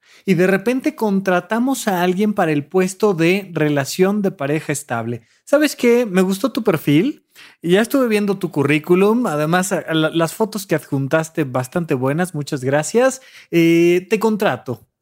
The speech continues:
Te contrato de pareja estable.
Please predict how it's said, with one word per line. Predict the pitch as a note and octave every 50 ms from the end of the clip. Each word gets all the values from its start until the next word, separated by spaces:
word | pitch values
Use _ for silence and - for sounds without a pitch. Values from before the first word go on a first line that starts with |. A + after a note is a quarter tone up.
| _ _ _ _ _ _ _ _ _
Te | - F3+ E3+ E3+
contrato | - F#3+ F#3 F3+ F#3 F#3+ F#3+ - A3+ A3+ A3+ A3+ - - B3+ B3+ - _ _ _ _ _ _ _ _ _
de | D3+ C3+ D#3 D#3+ D#3+ E3 F3 F#3+ - _ _ _ _ _ _ _
pareja | - D3+ C#3 C3 C3+ D3+ E3+ E3 - - F#3+ F#3+ F#3+ F#3+ -
estable. | C#3+ C3 - - _ - C3 A#2 G#2+ A2 G#2+ G2 - _